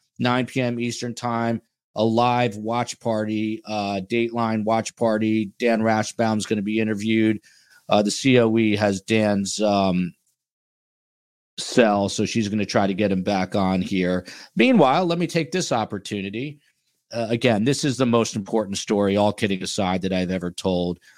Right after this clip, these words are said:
Uh, it is a story, uh, about my mom's Holocaust survival, but so much more than that. Uh, it's available for pre-order now. Dan, I have you back.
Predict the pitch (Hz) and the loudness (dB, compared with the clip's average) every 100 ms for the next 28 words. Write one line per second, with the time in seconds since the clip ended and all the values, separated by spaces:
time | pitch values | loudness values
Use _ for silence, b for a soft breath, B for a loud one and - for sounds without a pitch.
0 | b - 95 101 101 92 92 - 110 101 | b -4 -2 2 2 2 -4 0 4 4
1 | 98 98 101 92 90 87 87 101 95 98 | 4 2 0 0 -2 -2 0 0 2 4
2 | 104 101 90 107 107 101 - 101 - 92 | 4 2 0 0 2 0 0 0 0 -2
3 | 95 113 110 101 104 92 98 - 123 98 | 0 0 2 0 -4 -4 -6 -2 0 -2
4 | - 98 95 90 90 90 90 90 _ - | -2 -2 -2 -2 -4 -4 -4 -6 _ -14
5 | 87 90 104 104 104 90 90 - 82 95 | -12 -8 -4 0 2 0 -4 -8 -8 -6
6 | 82 80 80 76 71 - _ b b b | -6 -8 -12 -14 -18 -20 _ b b b
7 | b b _ _ _ _ - 156 143 104 | b b _ _ _ _ 4 4 6 2
8 | 104 123 117 139 92 78 | 2 0 2 2 0 -6